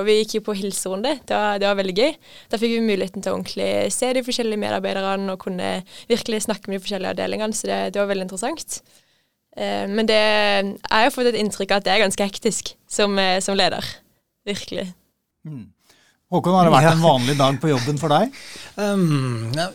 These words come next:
Speaker 3: for å si som Julie, både ja og nei. Altså, det har vært normalt for oss å ha styremøter. <clears throat> Det hører jo med. Ehm, og samtidig litt annerledes, fordi vi tok en runde gjennom lokalene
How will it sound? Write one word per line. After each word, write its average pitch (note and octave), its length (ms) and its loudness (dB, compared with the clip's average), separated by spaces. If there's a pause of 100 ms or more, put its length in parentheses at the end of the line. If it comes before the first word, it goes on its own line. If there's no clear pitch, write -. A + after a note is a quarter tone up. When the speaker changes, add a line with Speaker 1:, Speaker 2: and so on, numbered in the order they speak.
Speaker 3:
for F#3+ 240 -2
å F3+ 40 -2
si E3 140 0
som B2+ 140 0
Julie, C3+ 240 4
både D3+ 220 6
ja B2 100 4
og A2 160 -2
nei. F3+ 400 -2
Altså, E3+ 240 -4
det F3+ 80 -2
har E3 160 -2
vært D3 420 -4
normalt A#2 540 -2
for D#3 160 -2
oss - 160 -4
å B2+ 80 -2
ha A2 140 -4 (100)
styremøter. G#2 760 -4 (200)
<clears throat> C#3+ 220 0
Det C#3+ 160 2
hører G#2+ 140 -2
jo A#2+ 40 -2
med. B2+ 320 -2 (240)
Ehm, B2+ 600 -6 (420)
og E3 240 0
samtidig C#3 540 -4
litt G3 260 -4
annerledes, D3+ 420 -2
fordi C#3 260 -2
vi B2+ 180 0 (420)
tok B2 200 -4
en B2+ 120 -2
runde A2+ 160 -2
gjennom A2 220 -4
lokalene G#2 580 -6